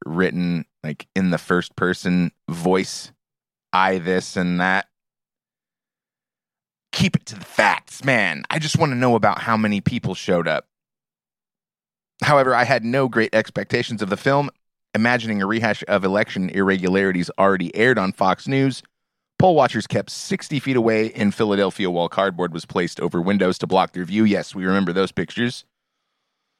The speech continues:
Shifts of ballot counters that closed down for the night, only to open within a half hour with no supervision,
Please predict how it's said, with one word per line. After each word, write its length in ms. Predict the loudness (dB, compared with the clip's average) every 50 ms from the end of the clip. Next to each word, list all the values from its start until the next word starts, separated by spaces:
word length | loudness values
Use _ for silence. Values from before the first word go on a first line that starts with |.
| _ _ _ _ _ _ _ _ _ _ _ _ _ _ _ _ _ _ -14 -8 -4
Shifts 360 | -2 0 0 -2 -4 -6 -2
of 280 | 2 2 2 2 2
ballot 300 | 2 2 2 2 2 0
counters 380 | 0 2 2 2 2 0 -2 -2
that 120 | -6 -6
closed 300 | -2 2 2 2 2 2
down 180 | 0 0 0 0
for 100 | -2 -2
the 100 | -2 0
night, 200 | 0 0 0 0
only 200 | 0 0 0 0
to 180 | 0 -2 0 2
open 240 | 2 2 2 2 0
within 240 | 0 0 -2 -2 -2
a 60 | 0
half 240 | 0 0 -2 0 0
hour 240 | -2 0 0 0
with 160 | -2 -2 -4 -2
no 140 | -2 -2
supervision, 840 | -2 -2 -4 -4 -4 -2 -2 -2 -2 -2 -4 -6 -6 -6 -8 -10